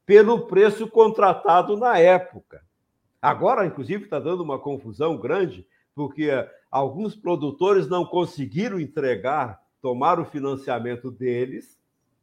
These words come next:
né? Não conseguiram entregar, e eles estão sendo, os camaradas estão processando por perda de lucros. Então, esses caras ganham de, ganham de, na ida e na volta.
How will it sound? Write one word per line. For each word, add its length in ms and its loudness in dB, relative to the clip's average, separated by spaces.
né? 260 -10
Não 140 6
conseguiram 640 0
entregar, 800 -2
e 100 2
eles 140 6
estão 200 0
sendo, 440 0
os 140 -4
camaradas 480 6
estão 200 2
processando 1120 4
por 280 0
perda 400 6
de 180 -2
lucros. 840 -4
Então, 220 -2
esses 300 -2
caras 320 4
ganham 240 6
de, 160 -10
ganham 400 -2
de, 180 -8
na 260 6
ida 220 0
e 40 -8
na 160 -2
volta. 600 -2